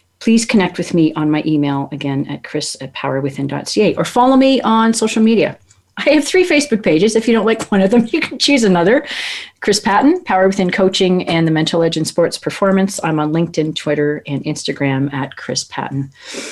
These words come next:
Now, I wish to welcome back to my show, Scott Patton. So, Scott, you brought us the idea that kindness was the secret to vitality, or is the secret to vitality, and that was on October twenty-second.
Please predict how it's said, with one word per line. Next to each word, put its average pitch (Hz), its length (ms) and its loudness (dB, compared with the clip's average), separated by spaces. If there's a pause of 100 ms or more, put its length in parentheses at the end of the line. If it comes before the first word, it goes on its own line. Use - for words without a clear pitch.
(300)
Now, 202 500 2
I 165 140 0
wish 190 440 2
to 247 140 2
welcome 208 480 4
back 180 340 0
to - 120 0
my 202 160 2
show, 147 500 2
Scott 139 400 -4
Patton. 131 400 -6
So, 160 220 2 (200)
Scott, 202 380 2
you 254 220 6
brought 220 320 4
us 220 180 0
the 196 180 4
idea 175 460 4
that 147 160 0
kindness 196 640 0
was - 140 -2
the 151 60 -4
secret 202 420 -2
to 175 100 -2
vitality, 196 760 0
or 165 120 2
is 320 240 4
the 226 80 6
secret 165 340 0
to 160 80 -2
vitality, 143 680 -4 (440)
and 170 100 2
that 185 120 2
was 196 120 2
on 180 100 2
October 170 420 0
twenty-second. 160 800 -4